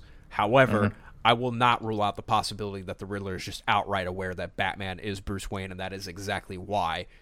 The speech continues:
Speaker 1: he's doing what he's doing.
Speaker 2: Yeah, 'cause it's definitely from these trailers that we've seen, it does seem like Riddler's main obsession is unveiling this, like,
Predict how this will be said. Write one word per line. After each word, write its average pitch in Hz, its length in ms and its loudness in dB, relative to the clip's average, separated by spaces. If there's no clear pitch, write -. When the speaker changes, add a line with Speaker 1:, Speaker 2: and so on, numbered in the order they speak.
Speaker 1:
he's 107 240 -6
doing 98 260 -6
what 90 160 -8
he's 92 180 -10
doing. 87 380 -10
Speaker 2:
Yeah, 98 220 6
'cause 110 120 2
it's 117 160 4
definitely 143 560 2
from 120 400 0
these 110 200 -8
trailers 107 480 -4
that 101 220 0
we've 95 220 -6
seen, 87 560 -8
it 92 260 -8
does 120 300 6
seem 117 300 0
like 92 180 -2
Riddler's 117 480 2
main 101 280 2
obsession 90 800 -2
is 90 600 -2
unveiling 107 800 2
this, 92 340 -2
like, 90 320 -4